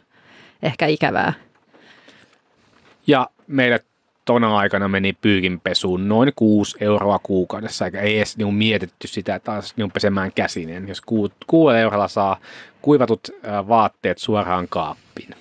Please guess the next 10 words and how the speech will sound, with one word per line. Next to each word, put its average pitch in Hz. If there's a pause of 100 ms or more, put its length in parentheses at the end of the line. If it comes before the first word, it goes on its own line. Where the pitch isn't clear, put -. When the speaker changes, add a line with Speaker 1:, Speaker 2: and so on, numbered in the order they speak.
Speaker 1:
Kyllä, 151 (140)
niitä 151
ruusun 143
tuoksusia. 160 (120)
Speaker 2:
Hmm. 143
Speaker 1:
Euroopan 214
ehkä 160
edullisin 160 (320)
pyykkimaa, -
sanoisin. 196